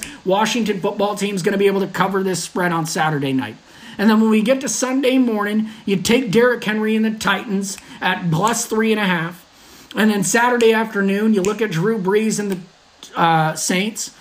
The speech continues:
And either if Alvin Kamara is playing or not, you say, "You know what? We're taking the Bears plus ten." And then on Sunday night, when we're all footballed out,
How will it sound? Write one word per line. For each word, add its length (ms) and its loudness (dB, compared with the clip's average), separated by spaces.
And 300 -2
either 380 0
if 200 -6
Alvin 320 0
Kamara 300 0
is 80 -4
playing 320 -2
or 60 0
not, 260 -2
you 60 -2
say, 180 0
"You 100 0
know 80 0
what? 240 0
We're 80 -2
taking 280 -4
the 40 -2
Bears 360 0
plus 560 -6
ten." 340 -4
And 180 0
then 120 2
on 160 0
Sunday 580 0
night, 320 -4
when 80 -2
we're 180 0
all 440 0
footballed 640 0
out, 320 0